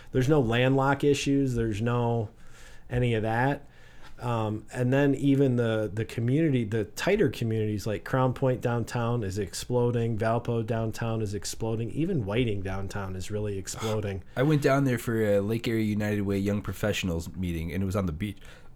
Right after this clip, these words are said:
Speaker 2: And I cannot believe how much that changed since the last time I
Speaker 1: Mm-hmm.
Speaker 2: was there. It was like a
Speaker 1: Yeah.
Speaker 2: completely different world.
Speaker 1: Yeah.
Speaker 2: They're killing it over there from a political side.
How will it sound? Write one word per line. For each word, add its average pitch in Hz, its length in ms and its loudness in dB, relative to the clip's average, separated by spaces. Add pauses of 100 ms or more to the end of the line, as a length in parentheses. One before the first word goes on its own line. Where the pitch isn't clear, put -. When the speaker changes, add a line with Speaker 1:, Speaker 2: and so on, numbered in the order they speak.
(300)
Speaker 2:
And 117 120 2
I 123 140 2
cannot 131 360 2
believe 110 440 0
how 98 360 0
much 104 320 0
that 104 200 0
changed 98 380 0
since 92 160 -6
the 90 100 -6
last 90 220 0
time 123 120 0 (100)
I 131 40 4
Speaker 1:
Mm-hmm. 135 80 6
Speaker 2:
was 147 160 2
there. 82 320 -4
It 123 100 -4
was 131 140 0
like 135 120 4
a 123 40 0
Speaker 1:
Yeah. 110 60 0
Speaker 2:
completely 117 260 2
different 98 240 -2
world. 87 280 -2 (120)
Speaker 1:
Yeah. 107 180 -4
Speaker 2:
They're 107 160 0
killing 143 400 2
it 92 100 0
over 85 140 -2
there 85 120 -2
from 95 160 -4
a 85 40 -6
political 87 380 -6
side. - 240 -10